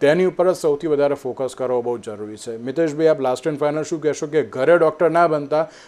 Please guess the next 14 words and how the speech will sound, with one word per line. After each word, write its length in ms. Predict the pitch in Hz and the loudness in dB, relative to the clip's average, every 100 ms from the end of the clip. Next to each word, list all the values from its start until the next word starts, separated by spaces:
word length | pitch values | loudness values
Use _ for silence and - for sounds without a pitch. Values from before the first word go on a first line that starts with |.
| _ | _
તમારા 320 | 135 151 165 | 0 4 4
ફેમિલી 420 | 165 135 143 180 | 2 -2 2 2
ફિઝિશિયનને 680 | 190 175 165 180 - 175 175 | 2 2 -2 -4 -2 -2 -2
કે 120 | 180 | -4
પછી 260 | 165 165 170 | -2 -2 0
તમારી 320 | 147 156 160 | 2 2 4
આજુબાજુ 540 | 143 143 160 160 175 | 4 2 6 6 6
જે 200 | 143 151 | 2 0
કોઈ 200 | 175 185 | 2 4
પણ 160 | 170 180 | 4 0
ફિઝિશિયન 560 | 165 151 160 - 180 170 | -4 -4 -4 -4 -4 -4
કે 140 | 175 | -4
પલ્મોનોલોજિસ્ટ 680 | 170 156 156 156 147 143 | -2 0 0 0 0 -2
હોય 100 | 156 | -2